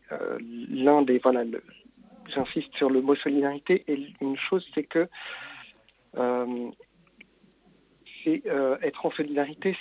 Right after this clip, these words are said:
ça n'est pas prendre la parole à la place des, des peuples autochtones eux-mêmes, euh, mais c'est, euh, euh, faire valoir, euh, leur combat et leur voix.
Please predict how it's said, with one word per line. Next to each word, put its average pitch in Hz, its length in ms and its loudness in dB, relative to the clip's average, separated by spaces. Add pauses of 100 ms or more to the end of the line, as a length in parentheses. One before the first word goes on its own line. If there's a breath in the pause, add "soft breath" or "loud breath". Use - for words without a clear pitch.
ça 156 80 2
n'est 143 140 2
pas 175 280 2 (140)
prendre 156 500 -4
la 139 120 -4
parole 139 440 -4 (240)
à 156 120 -2
la 147 100 -2
place 151 320 -6 (560)
des, 120 640 -8 (100)
des 127 120 -4
peuples 127 420 0
autochtones 135 480 2
eux-mêmes, 139 380 4 (800 loud breath)
euh, 113 280 -4
mais 131 380 0 (160)
c'est, 151 240 4
euh, 113 360 0 (1120 loud breath)
euh, 123 60 -8 (180)
faire 139 240 4
valoir, 135 560 4
euh, 117 260 -8
leur 127 240 -10
combat 120 300 -8 (180)
et 127 80 -6
leur 120 220 -6
voix. 104 120 -20